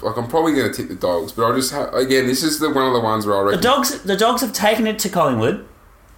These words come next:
Speaker 2: and
Speaker 1: Yeah.
Speaker 2: they've beaten Geelong.
Speaker 1: Yep.
Speaker 2: And you think they're gonna lose to Melbourne?
Speaker 1: And they lost to Carlton.
Speaker 2: And they lost to Carlton, yes.
Speaker 1: So
Speaker 2: They have form.
Speaker 1: And they lost to the Gold Coast.
Speaker 2: But Melbourne have only won four games, and two of those have been against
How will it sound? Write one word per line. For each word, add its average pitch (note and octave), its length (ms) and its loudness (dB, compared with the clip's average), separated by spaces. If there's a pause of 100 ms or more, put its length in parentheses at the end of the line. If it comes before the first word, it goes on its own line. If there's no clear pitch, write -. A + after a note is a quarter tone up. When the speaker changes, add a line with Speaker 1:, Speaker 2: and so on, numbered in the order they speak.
(140)
Speaker 2:
and D#3+ 100 0
Speaker 1:
Yeah. E3+ 60 0
Speaker 2:
they've C#3+ 100 -2
beaten F3 420 0
Geelong. D3+ 500 0 (960)
Speaker 1:
Yep. - 260 -8
Speaker 2:
And E3 100 -2
you D#3+ 60 0
think F3+ 100 -2
they're F3+ 60 0
gonna E3 220 2
lose D#3+ 300 2
to - 80 -4
Melbourne? A2 360 0
Speaker 1:
And G2+ 80 -4
they G2+ 80 0
lost G2 240 -2
to G#2+ 80 -4
Carlton. - 460 -4 (580)
Speaker 2:
And A#2+ 120 -4
they B2+ 60 0
lost B2+ 200 -2
to E3 60 -2
Carlton, F3+ 380 -4
yes. E3 360 -10 (680)
Speaker 1:
So F#2+ 460 0 (360)
Speaker 2:
They D3 80 2
have D3+ 220 -2
form. A2+ 280 0
Speaker 1:
And G2 80 -2
they G2 40 0
lost F#2+ 240 -2
to G#2 60 -6
the G2 60 -8
Gold F#2 220 -2
Coast. - 400 -12 (380)
Speaker 2:
But F#3 160 -2
Melbourne F#3+ 240 2
have F#3 80 -2
only F3+ 160 0
won D3+ 180 2
four D3 280 -2
games, D3 640 -6 (420)
and C3 120 -4
two E3+ 160 -2
of E3 40 2
those D3 120 2
have C3 100 -2
been C3 120 0
against B2 440 -4